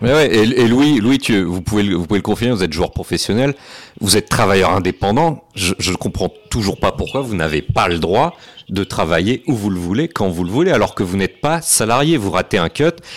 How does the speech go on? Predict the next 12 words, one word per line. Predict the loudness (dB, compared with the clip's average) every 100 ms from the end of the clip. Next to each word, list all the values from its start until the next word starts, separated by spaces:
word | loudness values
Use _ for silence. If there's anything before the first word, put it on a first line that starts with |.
| -4
c'est | 2 2
zéro. | 2 2 4 2
Vous | 2
êtes | -2
blessé, | 0 0 0 -2
comme | 0 2
on | 2
le |
verra | 2 2
avec | 2 2
Alex | 0 0 -2
Lévy | 0 0 -2